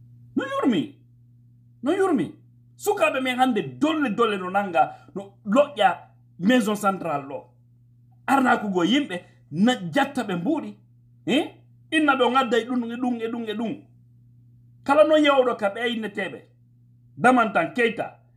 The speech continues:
e Jibril Traoré. Haray, Marsali. Jonno nanga ɗo ko ton taɓe naɓete. O ko ɗon ɓe watta ɓe ñaworeji, ko ɗon to ɓe interroge taɓe,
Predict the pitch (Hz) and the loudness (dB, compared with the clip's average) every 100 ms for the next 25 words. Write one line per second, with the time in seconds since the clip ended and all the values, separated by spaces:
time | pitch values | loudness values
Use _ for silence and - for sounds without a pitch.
0 | _ - 185 180 254 208 190 165 233 202 | _ -4 -2 2 2 0 -4 2 2 4
1 | 123 - _ _ _ _ _ _ _ _ | 0 -6 _ _ _ _ _ _ _ _
2 | _ - - - 170 175 175 - _ _ | _ -20 -8 0 4 2 0 -12 _ _
3 | _ 143 175 - 185 139 - - _ _ | _ 4 4 6 4 4 -2 -18 _ _
4 | _ _ _ - 254 294 277 269 277 262 | _ _ _ -2 2 4 4 4 2 2
5 | 240 233 233 196 247 254 220 202 220 170 | 0 0 -4 -4 -2 2 2 2 0 0
6 | 139 113 _ _ _ _ 165 202 208 226 | -8 -16 _ _ _ _ 4 6 4 0
7 | 226 220 208 214 202 185 208 214 202 196 | 0 4 4 2 -4 0 4 4 6 4
8 | 196 190 - - _ - 180 214 214 190 | 2 -2 -8 -20 _ -8 -4 -4 -2 -4
9 | 180 180 202 196 196 190 165 170 165 | -4 -4 -4 -2 -2 -2 -2 -4 -4